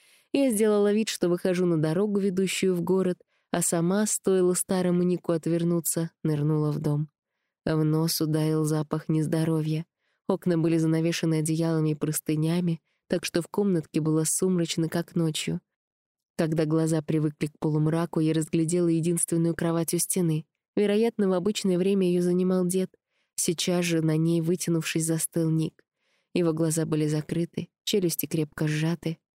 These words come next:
Он часто и поверхностно дышал. Я провела ладонями над худеньким тельцем, сплетая диагностическое заклинание — и с сожалением выдохнула, когда подтвердились страшные подозрения. Бешенство.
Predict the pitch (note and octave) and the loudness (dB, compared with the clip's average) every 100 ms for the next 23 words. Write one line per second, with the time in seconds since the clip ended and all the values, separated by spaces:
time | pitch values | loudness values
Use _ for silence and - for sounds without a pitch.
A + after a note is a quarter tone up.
0 | _ - E3 D3+ - E3 - - D#3+ D#3 | _ -4 -2 -2 -2 -2 -2 -4 -2 -2
1 | D3 D3+ - D#3 - D#3 D3+ D#3 - D3+ | -2 -4 -4 -6 -4 -2 -2 -4 -4 -4
2 | E3 _ _ _ _ _ _ G3+ F#3+ F3+ | -6 _ _ _ _ _ _ -2 0 0
3 | E3+ E3+ E3+ E3+ E3+ F#3 F3 E3 E3 - | 0 2 2 0 0 2 2 2 0 -2
4 | F3+ E3 D#3+ D#3+ D#3 - F3 - E3 - | -2 0 0 0 -2 0 -2 -2 -4 -4
5 | - D#3 - E3+ D#3+ D#3 D#3 D#3 - D#3+ | -4 -4 -2 -2 0 -2 0 -2 -4 -4
6 | D#3 - D#3+ D3+ D3+ - D3+ D#3 E3 E3+ | -4 -4 -2 -2 -2 -2 -2 0 0 -2
7 | E3 E3+ _ _ _ F#3+ F3 - E3+ F3 | -2 -6 _ _ _ -2 -2 0 0 0
8 | E3+ E3+ E3 D#3+ D#3+ D#3 E3+ E3+ E3+ F3 | 2 2 2 0 0 0 0 -2 -4 -2
9 | E3+ E3 - D3+ D#3 D3+ D3+ - D3+ D3+ | 0 0 -4 -4 -4 -4 -6 -2 -2 -2
10 | D3 D3+ E3 - - D#3 D3 - D3+ - | -4 -2 -2 -4 -4 -4 -2 -2 -4 -4
11 | D#3 D#3 D3+ D3 D3+ D#3 - _ _ _ | -4 -2 -2 -2 -4 -4 -8 _ _ _
12 | _ - E3 D3+ D3 - D#3 - D#3 D#3+ | _ -4 -2 0 -2 -2 -4 -4 -4 -6